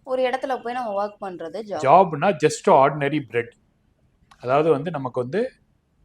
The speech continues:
Speaker 2: s-, only for சாப்பாடுக்காக வேலை பார்க்கறது தான் ஜாப். இது வந்து பிசினஸ் வந்து அப்படி கிடையாது. நீங்க வந்து ஒரு நூறு பேருக்கு வேலை கொடுக்குறீங்க, அவங்களுக்கு உண்டான, அவங்களுக்கு உண்டான பெனிஃபிட்ஸ் ஏற்படுத்தி கொடுக்குறீங்க.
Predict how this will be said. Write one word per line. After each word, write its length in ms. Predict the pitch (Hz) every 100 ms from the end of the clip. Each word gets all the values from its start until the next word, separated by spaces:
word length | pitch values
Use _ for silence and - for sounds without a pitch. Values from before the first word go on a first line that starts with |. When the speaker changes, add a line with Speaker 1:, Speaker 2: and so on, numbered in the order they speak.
| _
Speaker 2:
s-, 420 | - - 131 113
only 240 | 170 220
for 320 | 208 170 - 156
சாப்பாடுக்காக 560 | 175 196 165 156 170
வேலை 200 | 143 143 135
பார்க்கறது 240 | 120 117
தான் 200 | 139 147 120
ஜாப். 180 | 113 - _ _ _ _ _
இது 180 | 131 135
வந்து 500 | 139 165 226 208 - _ _ _ _ _
பிசினஸ் 380 | - - 110 104
வந்து 220 | 156 156
அப்படி 240 | 165 - 113
கிடையாது. 320 | 120 107 101 _ _ _ _ _ -
நீங்க 180 | 135
வந்து 180 | 135 170
ஒரு 140 | 160 131
நூறு 220 | 139 131
பேருக்கு 260 | 151 151 131
வேலை 240 | 135 151
கொடுக்குறீங்க, 460 | 135 117 113 110 110 117 _ _ _ _ _ _
அவங்களுக்கு 380 | - 127 123 123
உண்டான, 560 | 127 139 143 127 117 107 _
அவங்களுக்கு 380 | - 127 156 147
உண்டான 300 | 143 143 143 127
பெனிஃபிட்ஸ் 400 | 127 127 - 117
ஏற்படுத்தி 380 | 110 107 113
கொடுக்குறீங்க. 460 | 101 101 101 101